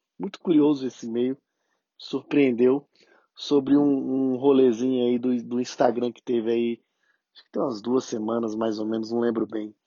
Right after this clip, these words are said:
Mas vamos lá. O tema de hoje principal é pós-graduação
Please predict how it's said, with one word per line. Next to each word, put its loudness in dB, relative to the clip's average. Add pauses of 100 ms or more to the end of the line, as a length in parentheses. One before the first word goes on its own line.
(460)
Mas 4
vamos 4
lá. 2
O -20
tema 2
de 4
hoje 4
principal -4
é -4 (120)
pós-graduação -6